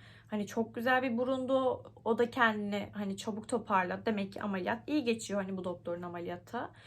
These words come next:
Bir de şu da önemli. Çok fazla, e, tamam doktor araştıracaksınız ama çok fazla kafanızda karıştırmamanız gerekiyor bu konu. Hani sürekli, "Aa, şu doktora da gideyim, bu doktora da gideyim." Tamam, çok önemli bir şey. Ama, e,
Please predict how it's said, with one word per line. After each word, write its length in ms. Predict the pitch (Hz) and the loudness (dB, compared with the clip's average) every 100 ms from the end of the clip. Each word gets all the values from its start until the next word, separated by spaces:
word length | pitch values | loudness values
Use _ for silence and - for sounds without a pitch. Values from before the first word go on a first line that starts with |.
| - - - | -20 -6 0
Bir 80 | |
de 100 | 269 | 2
şu 180 | 277 277 | 2 2
da 140 | 277 247 | 4 4
önemli. 680 | 208 190 185 190 254 - - | 2 0 0 -2 -2 -2 -2
Çok 240 | - 247 | -2 -2
fazla, 520 | - 254 240 269 277 - | 0 -2 0 0 0 0
e, 420 | 214 208 208 208 | -2 -2 -2 -4
tamam 280 | 196 233 226 | -2 0 2
doktor 320 | 214 220 233 | 0 0 0
araştıracaksınız 1000 | 226 202 202 - 214 196 226 226 - 190 | 2 0 0 -4 -6 0 2 0 -6 -6
ama 180 | 247 277 | -2 -4
çok 260 | 240 226 226 | -2 -4 0
fazla 260 | 233 226 | 0 0
kafanızda 500 | 226 220 226 226 240 | -4 -4 -2 0 -2
karıştırmamanız 760 | 262 220 214 - 220 202 180 180 | -2 -4 -4 -2 0 0 -4 -6
gerekiyor 460 | 185 185 180 185 180 | -4 -4 -4 -8 -8
bu 80 | |
konu. 160 | - 196 | -8 -6
Hani 120 | 185 | -6
sürekli, 360 | 185 208 208 - | -6 -4 -4 -2
"Aa, 120 | 214 | -4
şu 140 | 214 | -4
doktora 380 | 220 214 214 214 | -6 -6 -6 -8
da 40 | 208 | -6
gideyim, 300 | 196 208 196 | -6 -6 -4
bu 40 | |
doktora 320 | 202 196 202 | -6 -8 -8
da 60 | 202 | -8
gideyim." 280 | 196 202 196 | -6 -6 -6
Tamam, 260 | 214 214 202 | -4 -4 -4
çok 260 | - 233 | -8 -4
önemli 400 | 240 196 175 175 | -2 -2 -4 -8
bir 40 | 202 | -10
şey. 300 | - - 415 - - - - - | -6 -6 -6 -12 -20 -20 -20 2
Ama, 320 | 233 262 277 | 2 4 0
e, 60 | - | 0